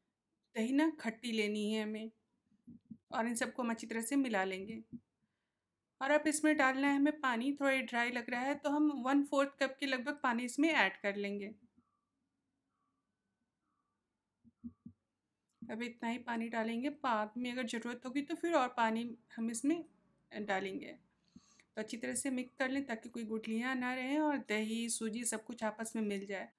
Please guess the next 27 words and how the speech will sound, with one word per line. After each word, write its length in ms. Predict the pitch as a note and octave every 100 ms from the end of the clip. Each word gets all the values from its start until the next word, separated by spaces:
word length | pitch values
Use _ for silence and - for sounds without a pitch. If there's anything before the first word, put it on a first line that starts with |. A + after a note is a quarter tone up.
| _ -
तो 100 | D#4
बैटर 340 | B3 B3 B3+ C#4+
की 140 | D#4+
कंसिस्टेंसी 720 | D#4 C#4+ C#4 D4+ - C#4+ C#4+
ना 160 | D4+ D4+
हमें 320 | D4+ F4 F#4+
ड्रॉपिंग 440 | A#3+ A#3+ A#3 C4 B3+
रखनी 340 | A3 A3 G#3+
है। 220 | G#3 A3+
देखिए 300 | A3 A#3 D4+
इस 240 | - A3+ -
तरह 180 | G#3 G3+
से 200 | G3+ G#3+ A3 _ -
जब 180 | G#3+ G3+
गिराएं 300 | A3 A3+ D#4
तो 240 | D#4+ E4+ D#4 - _ - D4+ D4+ _ -
बड़े-बड़े 400 | G#3+ A#3 A#3 C#4
बूंदे 340 | A3 G#3 G3+ G3+
गिरें, 280 | F#3+ F3 A3 _ _ _ _ _ _ _
तो 60 | A3+
हमें 180 | B3+ C#4+
इतना 280 | - G#3+
ही 140 | A3 A#3+
गाढ़ा 260 | A3 G3 G#3
रखना 320 | G3+ G3+ G3+
है। 100 | G3
अभी 180 | G3+